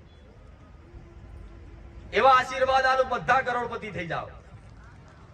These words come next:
એવા આશીર્વાદ આલું, બધાના ઘર બંગલા બની જાય.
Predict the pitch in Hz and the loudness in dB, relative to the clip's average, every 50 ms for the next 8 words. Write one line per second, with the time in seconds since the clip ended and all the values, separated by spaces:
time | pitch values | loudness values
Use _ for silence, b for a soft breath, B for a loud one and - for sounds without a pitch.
0 | - - - - - - - - - - - - - - 180 208 233 262 262 269 | -20 -20 -20 -20 -20 -20 -20 -20 -20 -20 -20 -20 -14 -10 -6 0 4 6 6 6
1 | 262 262 269 262 262 269 269 269 262 262 269 269 269 269 240 190 156 240 254 269 | 4 2 -2 -4 -2 0 0 0 0 0 0 -2 -2 -4 -6 -4 0 2 2 2
2 | 262 269 262 - 202 226 262 262 254 254 254 254 262 254 247 247 240 233 208 214 | 2 0 -2 -2 -2 -2 -2 0 -2 -2 -2 0 0 0 0 -2 -4 -6 -6 -4
3 | 208 202 175 143 127 | -2 -2 -2 -4 -8